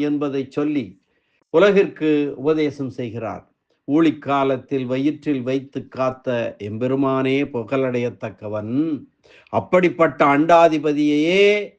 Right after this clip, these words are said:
ஏத்தி வணங்கி உய்வீர்கள் என்கிறார். பாசுரத்தை பார்க்கலாம். மைன் நின்ற கருங்கடல்வாய்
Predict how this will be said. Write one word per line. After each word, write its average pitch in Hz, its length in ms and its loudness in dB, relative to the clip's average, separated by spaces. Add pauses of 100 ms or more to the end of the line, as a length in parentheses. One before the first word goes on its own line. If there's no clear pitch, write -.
(140)
ஏத்தி 160 500 -2
வணங்கி 151 540 -4
உய்வீர்கள் 135 760 -4 (320)
என்கிறார். 104 560 -14 (920)
பாசுரத்தை 107 540 -4
பார்க்கலாம். 95 560 -14 (640)
மைன் 156 380 4
நின்ற 143 540 6
கருங்கடல்வாய் 127 1300 -2